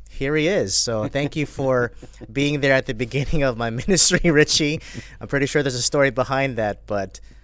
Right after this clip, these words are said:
uh, <laughs> nonetheless, I just, I'm gl-, I'm glad you're here. Um, so you mentioned that, um, you're a pastor, you're a church planter, uh, you're passionate about church growth and creating safe spaces.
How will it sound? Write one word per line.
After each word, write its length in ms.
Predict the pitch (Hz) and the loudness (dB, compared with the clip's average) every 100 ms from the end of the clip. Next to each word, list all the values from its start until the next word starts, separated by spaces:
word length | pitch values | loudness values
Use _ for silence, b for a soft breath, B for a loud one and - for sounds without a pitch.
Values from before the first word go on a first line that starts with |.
| b - | b -8
uh, 280 | 95 92 87 - | -6 -4 -6 -12
<laughs> 140 | - | -8
nonetheless, 640 | 127 - 135 117 107 101 113 | 0 4 4 4 0 0 -2
I 100 | 101 | -2
just, 300 | 107 - B B B B - - | -4 -4 B B B B -20 -10
I'm 160 | 139 135 | -8 2
gl-, 240 | - 151 156 | 6 6 6
I'm 160 | 185 | 2
glad 300 | 208 165 127 | 4 4 4
you're 100 | 113 | 0
here. 260 | 113 98 87 B B B B B B - | -4 -4 -6 B B B B B B -4
Um, 360 | 117 117 110 113 | -2 0 -2 -2
so 160 | - | 2
you 180 | 175 220 | 2 2
mentioned 640 | 220 202 190 - 175 160 127 | 2 2 2 2 0 0 0
that, 500 | 127 123 120 - - - 113 | 2 2 0 -4 -10 -8 -6
um, 360 | 107 98 95 - | -4 -4 -8 -6
you're 200 | 147 120 | -4 -2
a 40 | |
pastor, 800 | - 139 139 - 147 139 135 135 | -2 0 0 0 -2 0 2 2
you're 180 | 120 101 | 0 -4
a 40 | |
church 340 | - 135 123 - | -4 -6 -6 -8
planter, 720 | 139 123 120 131 117 117 - b - | -6 -6 -4 -2 0 -2 -4 b -12
uh, 160 | 101 101 | -8 -6
you're 140 | 98 | -8
passionate 540 | 92 - - - - 123 | -8 -4 -2 -2 -4 -6
about 260 | 107 101 | -6 -8
church 360 | - 139 131 - | -10 -10 -10 -12
growth 500 | - 123 120 123 117 | -10 -6 -6 -8 -10
and 160 | 113 95 | -16 -16
creating 380 | - 127 120 113 | -12 -10 -10 -8
safe 320 | - 113 107 | -6 -6 -6
spaces. 720 | - 113 107 - 104 98 - | -8 -8 -8 -8 -8 -10 -10